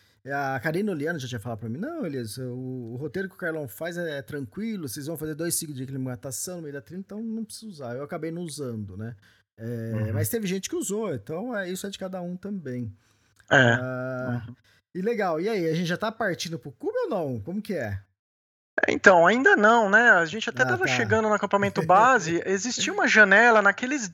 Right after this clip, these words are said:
Speaker 2: próximo
Speaker 1: Tá.
Speaker 2: àqueles dias, porque o problema do acampamento base pro cume, você ainda tá seis, cinco, seis dias, né, <laughs> pra chegar. Se for fazer
Speaker 1: Ah,
Speaker 2: assim, a,
Speaker 1: sim.
Speaker 2: o roteiro conforme é mais indicado, né,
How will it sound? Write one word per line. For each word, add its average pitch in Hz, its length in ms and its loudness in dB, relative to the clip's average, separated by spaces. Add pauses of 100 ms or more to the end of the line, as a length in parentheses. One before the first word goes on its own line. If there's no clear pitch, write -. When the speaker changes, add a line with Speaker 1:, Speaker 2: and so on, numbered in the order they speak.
Speaker 2:
próximo 226 460 0
Speaker 1:
Tá. - 20 2
Speaker 2:
àqueles 170 320 -2
dias, 139 240 -2
porque - 200 -4
o 214 40 2
problema 226 380 4 (300)
do 240 80 4
acampamento 214 480 -2
base 202 320 4
pro 165 160 -4
cume, 233 420 0
você 165 240 0
ainda 226 160 4
tá 226 180 6
seis, 233 420 0
cinco, 262 220 -4
seis 208 240 0
dias, 165 360 2
né, 190 120 2
<laughs> - 80 -8
pra 147 140 2
chegar. 135 440 2 (440)
Se - 160 -4
for 175 160 0
fazer 151 280 4
Speaker 1:
Ah, - 20 6
Speaker 2:
assim, 165 260 0
a, 160 220 4
Speaker 1:
sim. - 80 -8
Speaker 2:
o 151 180 -2
roteiro 165 580 4 (320)
conforme 160 500 2
é 151 300 2
mais 156 360 2
indicado, 139 680 2
né, 165 220 2